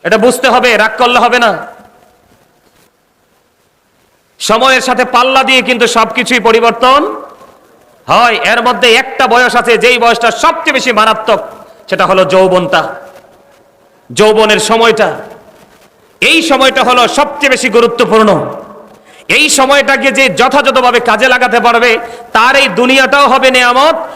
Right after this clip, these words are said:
পরকালটাও হবে নেয়ামত, ঠিক কিনা বলেন? আরো জোরে বলেন। যেই ছেলেটা, যেই মেয়েটা যৌবনকালটাকে যথাযথভাবে কাজে লাগাইতে পারে না, তারাই দেখবেন দুনিয়াতে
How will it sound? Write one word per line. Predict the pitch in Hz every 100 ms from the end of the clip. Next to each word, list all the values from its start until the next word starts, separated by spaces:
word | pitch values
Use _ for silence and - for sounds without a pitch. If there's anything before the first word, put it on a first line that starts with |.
| -
পরকালটাও | 247 311 302 254 247 226
হবে | 220 214
নেয়ামত, | 214 196 185 175
ঠিক | 254 254
কিনা | 269
বলেন? | 262 269 233 147 - 254 - - - -
আরো | 226 277
জোরে | 285 285
বলেন। | 285 294 277 190 143 - - - - - - - 139
যেই | 202 277 277
ছেলেটা, | - 254 262 269 240 269 - - -
যেই | - 277
মেয়েটা | 254 254 262 262 254
যৌবনকালটাকে | 185 247 262 269 269 269 247 247 262 269
যথাযথভাবে | 190 220 220 247 262 254 254 247 247
কাজে | 247 220 240
লাগাইতে | 226 240 247 247
পারে | 240 233 269
না, | 247 247 277 - - -
তারাই | 247 294 320
দেখবেন | 285 202 262 226
দুনিয়াতে | 185 247 254 240 254 277